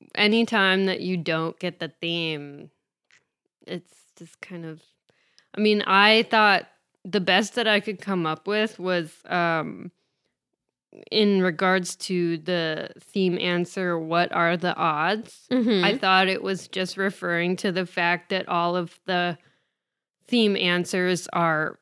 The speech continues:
Speaker 1: odd numbers across, like, twenty. Well, they're not. That's not true. <laughs>
Speaker 2: <laughs>
Speaker 1: So, yeah, I really didn't have a great idea.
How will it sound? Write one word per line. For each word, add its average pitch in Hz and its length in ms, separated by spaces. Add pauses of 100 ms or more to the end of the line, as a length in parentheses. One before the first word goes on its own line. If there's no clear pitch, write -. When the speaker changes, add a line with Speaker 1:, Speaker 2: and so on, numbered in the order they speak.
(120)
Speaker 1:
odd 175 340
numbers 156 420
across, - 720 (100)
like, - 360
twenty. 165 360 (200)
Well, 170 340
they're 160 120
not. - 260 (120)
That's - 240
not - 160
true. - 160 (260)
<laughs> 294 1120 (180)
Speaker 2:
<laughs> - 500
Speaker 1:
So, 226 300
yeah, 233 320
I 180 80
really 226 340
didn't 226 260
have 220 160
a 202 60
great 202 260
idea. 185 540